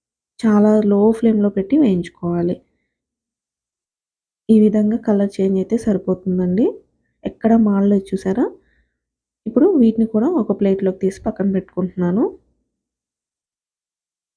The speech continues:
ఇప్పుడు మళ్ళీ అదే ప్యాన్లోకి ఏ కప్ అయితే నేను సేమియా తీసుకున్నానో అదే కప్పుతో డబల్ వాటర్ తీసుకుంటున్నాను. అంటే ఒక కప్ సేమియాకి ఒక టూ కప్స్ వాటర్ తీసుకున్నానండి. ఈ వాటర్ కొంచెం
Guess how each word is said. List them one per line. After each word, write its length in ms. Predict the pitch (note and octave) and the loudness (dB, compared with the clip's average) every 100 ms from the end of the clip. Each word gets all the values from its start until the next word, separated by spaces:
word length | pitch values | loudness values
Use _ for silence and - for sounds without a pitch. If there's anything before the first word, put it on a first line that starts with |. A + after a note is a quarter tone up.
| _ _ _ _ _ _ _ _ _ _ _ _ _ _ | _ _ _ _ _ _ _ _ _ _ _ _ _ _
ఇప్పుడు 260 | _ _ B3 | _ _ 2
మళ్ళీ 260 | A#3 G#3 C4+ E4+ | 4 4 0 0
అదే 200 | G#3 A#3 | 2 2
ప్యాన్లోకి 640 | B3+ B3 G#3 G3+ G3 G3 C4 D4+ | 2 2 0 0 -2 -2 -4 0
ఏ 100 | G#3+ A#3 | 2 2
కప్ 340 | A#3 A3+ A3+ | 0 -4 -2
అయితే 240 | A#3 G#3+ A3+ | -2 0 0
నేను 240 | A#3 G#3+ G3+ | 0 -2 -2
సేమియా 360 | G#3 G3 G3+ | -2 0 0
తీసుకున్నానో 600 | G3+ G3 - G3 G3 G3+ C4+ | 0 -2 -2 -2 0 0 2
అదే 240 | A3 G#3+ | 4 2
కప్పుతో 440 | A3 G#3+ G#3 F#3 C#4+ - _ - _ _ _ _ | 2 -4 -4 -2 -2 -4 _ -20 _ _ _ _
డబల్ 400 | G#3+ G#3 G3 G#3+ G3 | 0 0 2 2 2
వాటర్ 380 | G3 F#3+ G3+ - | 0 0 -4 -4
తీసుకుంటున్నాను. 680 | F#3 - - F#3 F3+ F#3 C#4 | -4 -4 -12 -8 -4 -4 -2
అంటే 200 | A3+ A#3+ | 0 2
ఒక 180 | A3+ G#3+ | 2 0
కప్ 220 | - G3+ | -2 -4
సేమియాకి 560 | - G#3 G3+ G3+ F#3+ C#4+ G4 - | -2 0 2 0 2 0 0 -4
ఒక 140 | G#3 A3 | -4 -4
టూ 200 | G#3+ A#3 | 0 2
కప్స్ 340 | A3 A3 G#3+ A3+ | 2 0 -2 0
వాటర్ 320 | G3+ G3 G3 | 0 2 0
తీసుకున్నానండి. 760 | F#3+ F#3+ - F#3+ F#3 F#3+ F#3 B3 - _ - | -2 -2 -6 -4 -2 -2 -2 -2 -4 _ -20
ఈ 160 | _ - | _ 0
వాటర్ 320 | A3 G#3+ A3 | 0 2 -2
కొంచెం 340 | A3 G#3+ G3+ | 0 -2 0